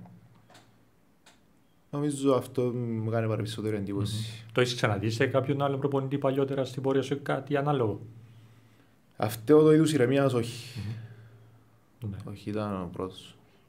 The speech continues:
Speaker 2: Οκ. Ε, εντάξει, για σένα ήταν μια καινούρια εμπειρία φέτος, πρώτη φορά, α, σε άλλη ομάδα εκτός του Απόλλωνα. Α, πο-, πώς το βίωσες αυτό, τι, τι συναισθήματα σου δημιούργησε το να παίξεις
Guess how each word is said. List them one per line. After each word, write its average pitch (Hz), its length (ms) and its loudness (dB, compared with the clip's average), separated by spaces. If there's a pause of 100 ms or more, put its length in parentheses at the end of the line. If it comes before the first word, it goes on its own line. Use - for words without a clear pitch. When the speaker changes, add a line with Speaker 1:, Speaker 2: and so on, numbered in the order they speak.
(140)
Speaker 2:
Οκ. 110 60 -6 (480)
Ε, - 100 -4
εντάξει, 139 320 2
για 117 140 6
σένα 143 160 4
ήταν 156 240 6
μια 151 500 4 (400)
καινούρια 143 300 6
εμπειρία 107 280 4
φέτος, 101 260 -4
πρώτη 143 200 4
φορά, 98 260 2
α, 98 720 0
σε 101 160 2
άλλη 110 180 10
ομάδα 107 260 6
εκτός 107 280 0
του 98 340 0
Απόλλωνα. 101 520 2 (240)
Α, 143 340 4 (220)
πο-, 185 200 0
πώς 185 220 -2
το 160 240 6
βίωσες 113 460 2
αυτό, 104 420 0
τι, 135 140 -2
τι 147 220 -2
συναισθήματα 117 640 0
σου 104 160 -4
δημιούργησε 101 580 -2
το 107 120 -2
να 107 160 -2
παίξεις 113 680 -2